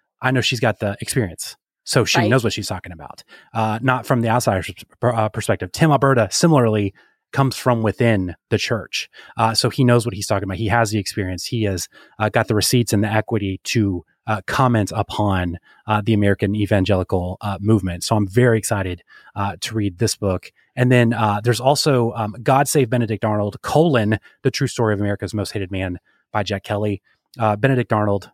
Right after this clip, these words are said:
Speaker 1: fascinating character. Uh, he barely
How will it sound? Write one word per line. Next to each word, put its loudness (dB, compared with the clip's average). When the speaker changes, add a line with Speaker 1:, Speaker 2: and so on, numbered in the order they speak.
Speaker 1:
fascinating -2
character. -6
Uh, -6
he -6
barely 2